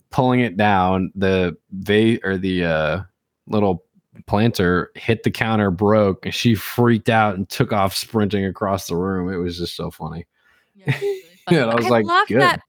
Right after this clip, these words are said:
Speaker 2: pot. It was
Speaker 1: She
Speaker 2: so
Speaker 1: almost hit
Speaker 2: cute. It
Speaker 1: herself
Speaker 2: was
Speaker 1: in the head with
Speaker 2: blue.
Speaker 1: that pot. It was funny looking. I was like, "Oh my gosh, get out
Speaker 2: Oh,
Speaker 1: of
Speaker 2: yeah,
Speaker 1: there."
Speaker 2: I'm sure we wouldn't have been laughing if
Speaker 1: <laughs>
Speaker 2: I had to bring the cat to the vet. <laughs>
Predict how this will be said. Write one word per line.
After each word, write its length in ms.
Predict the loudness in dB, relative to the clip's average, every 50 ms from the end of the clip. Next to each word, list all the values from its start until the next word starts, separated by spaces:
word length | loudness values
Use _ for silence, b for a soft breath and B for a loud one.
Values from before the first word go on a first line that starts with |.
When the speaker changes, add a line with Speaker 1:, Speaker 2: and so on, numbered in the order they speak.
| _ -10 -8
Speaker 2:
pot. 380 | -6 -4 -2 -2 -4 -4 -4 -6
It 80 | -8
was 100 | -10 -4 0
Speaker 1:
She 80 | 2 4
Speaker 2:
so 60 | 4
Speaker 1:
almost 300 | 4 4 4 2 2 0
hit 120 | 0 0
Speaker 2:
cute. 100 | 2 2
It 40 | 2
Speaker 1:
herself 240 | 2 2 2 2 2
Speaker 2:
was 80 | 0
Speaker 1:
in 60 | 0 0
the 140 | 0 0
head 220 | 0 0 0 0 0
with 140 | -2 -4 -4
Speaker 2:
blue. 80 | -4 -6
Speaker 1:
that 120 | -6 -6
pot. 340 | -4 -4 -2 -2 -2 -4 -6
It 80 | -8 -8
was 200 | -6 -6 -8 -10
funny 300 | -10 -12 -10 -10 -8 -10
looking. 320 | -10 -12 -14 -14 -12 -12
I 100 | -10 -10
was 200 | -10 -10 -10 -8
like, 160 | -6 -6 -4
"Oh 100 | -4 -4
my 160 | -6 -6 -8 -10
gosh, 320 | -10 -8 -8 -8 -8 -8
get 140 | -6 -6 -4
out 80 | 0 0
Speaker 2:
Oh, 60 | 0 2
Speaker 1:
of 40 | 2
Speaker 2:
yeah, 60 | 2
Speaker 1:
there." 60 | 0
Speaker 2:
I'm 100 | 0 0
sure 160 | -2 -2 -2 0
we 60 | 2
wouldn't 200 | 2 2 2 2
have 80 | 2
been 140 | 2 2 2
laughing 400 | 2 2 2 2 2 0 0 -2
if 100 | -4 -4
Speaker 1:
<laughs> 40 | -2
Speaker 2:
I 40 | -2
had 140 | -2 -2 -2
to 60 | -4
bring 200 | -6 -8 -10 -12
the 60 | -10 -8
cat 200 | -8 -8 -8 -8
to 80 | -10
the 80 | -14 -14
vet. 280 | -10 -10 -10 -10 -10 _ -8
<laughs> 760 | -2 0 0 0 0 0 -2 -2 -2 -2 0 0 0 -2